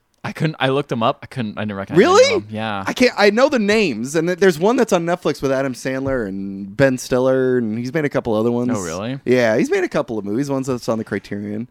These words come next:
Speaker 1: Um,
Speaker 2: Uh, but yeah, you know, he's
Speaker 1: he, he's okay. He's,
Speaker 2: he's
Speaker 1: he's a thing.
Speaker 2: he's very, uh, dialogue heavy.
Speaker 1: Yes.
Speaker 2: And very minimal direction.
Speaker 1: I was gonna say, I feel like
Speaker 2: Yeah.
Speaker 1: his strong suit is his writing and not his directing.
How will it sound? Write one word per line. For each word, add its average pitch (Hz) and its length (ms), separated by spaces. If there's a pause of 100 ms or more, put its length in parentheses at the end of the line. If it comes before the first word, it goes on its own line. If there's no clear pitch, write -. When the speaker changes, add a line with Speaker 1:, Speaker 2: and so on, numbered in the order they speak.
Speaker 1:
Um, 95 260
Speaker 2:
Uh, 101 240
but 110 320
yeah, 285 240
you 294 140
know, 151 160
he's 175 320 (180)
Speaker 1:
he, 226 140 (160)
he's 247 220
okay. 113 340
He's, 208 140
Speaker 2:
he's 202 120
Speaker 1:
he's 196 120
a 123 180
thing. 139 200 (320)
Speaker 2:
he's 185 200
very, 247 360
uh, 185 380 (140)
dialogue 143 560
heavy. 120 320 (140)
Speaker 1:
Yes. - 540
Speaker 2:
And 123 280
very 135 180
minimal 127 520
direction. 104 680
Speaker 1:
I 151 80
was 170 160
gonna 156 160
say, 127 340
I - 100
feel 202 380
like 104 480 (140)
Speaker 2:
Yeah. 101 180 (100)
Speaker 1:
his 113 260
strong 110 300
suit 104 200
is 95 120
his 98 200
writing 98 340
and 92 140
not 98 180
his 104 180
directing. - 400